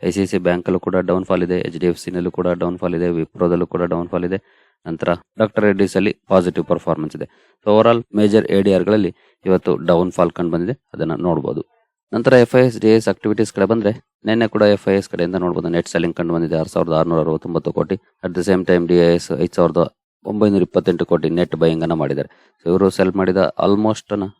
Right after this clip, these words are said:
ಇವರು ಬೈ ಮಾಡಿದ್ದಾರೆ ಅಂತಾನೆ ಹೇಳ್ಬೋದು. So, ಕಂಟಿನ್ಯೂಯಸ್ ಬೈಯಿಂಗ್ ಇವ್ರ ಕಡೆಯಿಂದ ಕಂಡು ಬರ್ತಾ ಇದೆ, ಕಂಟಿನ್ಯೂಯಸ್ ಸೆಲ್ಲಿಂಗ್ ಇಲ್ಲಿಂದ ಕಂಡು ಬರ್ತಾ ಇದೆ.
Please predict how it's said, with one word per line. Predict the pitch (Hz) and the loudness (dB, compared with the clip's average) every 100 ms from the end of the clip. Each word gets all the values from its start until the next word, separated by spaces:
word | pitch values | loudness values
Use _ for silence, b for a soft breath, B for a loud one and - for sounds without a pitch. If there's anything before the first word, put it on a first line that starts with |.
| _ | _
ಇವರು | 87 85 | -4 -2
ಬೈ | 78 82 | 0 0
ಮಾಡಿದ್ದಾರೆ | 85 80 78 80 | 0 -2 -2 -2
ಅಂತಾನೆ | 80 82 | -4 -4
ಹೇಳ್ಬೋದು. | 82 85 127 | -2 -2 -4
So, | _ - 110 | _ -4 0
ಕಂಟಿನ್ಯೂಯಸ್ | 117 113 110 113 110 101 | 0 0 0 0 -2 -2
ಬೈಯಿಂಗ್ | 101 104 101 | 0 2 2
ಇವ್ರ | 101 | 0
ಕಡೆಯಿಂದ | - 95 95 92 _ _ | -2 -4 -4 -8 _ _
ಕಂಡು | - 95 | -2 2
ಬರ್ತಾ | 92 87 95 | 2 2 0
ಇದೆ, | 107 | 0
ಕಂಟಿನ್ಯೂಯಸ್ | - 90 85 92 90 - | -4 -8 -4 -2 -2 0
ಸೆಲ್ಲಿಂಗ್ | 95 95 92 | 0 0 0
ಇಲ್ಲಿಂದ | 90 85 | -2 -2
ಕಂಡು | 82 82 80 | -2 -4 -4
ಬರ್ತಾ | 80 90 | -2 0
ಇದೆ. | 95 | -2